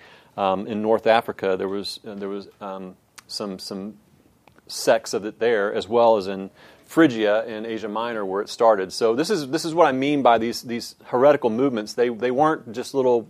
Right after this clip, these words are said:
blips. They weren't little flashes in the pan. <clears throat> They were significantly impactful in the life of the earth,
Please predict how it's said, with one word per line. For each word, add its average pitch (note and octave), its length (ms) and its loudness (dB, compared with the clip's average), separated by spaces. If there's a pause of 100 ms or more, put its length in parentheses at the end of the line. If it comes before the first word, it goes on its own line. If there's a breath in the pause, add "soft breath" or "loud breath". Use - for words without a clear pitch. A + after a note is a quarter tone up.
blips. A2 520 0
They A2+ 100 -2
weren't B2+ 180 -2
little C3 160 2
flashes A#2+ 480 -4
in G#2 80 -10
the G#2 60 -14
pan. G2+ 420 -10 (460 loud breath)
<clears throat> - 0 -
They E3+ 340 6
were B2+ 120 6
significantly C#3+ 880 0
impactful C3+ 800 -2 (1300 loud breath)
in A#2+ 100 -2
the A#2 80 6
life A#2+ 480 6
of G#2+ 120 2
the A#2 140 -4
earth, A#2 200 2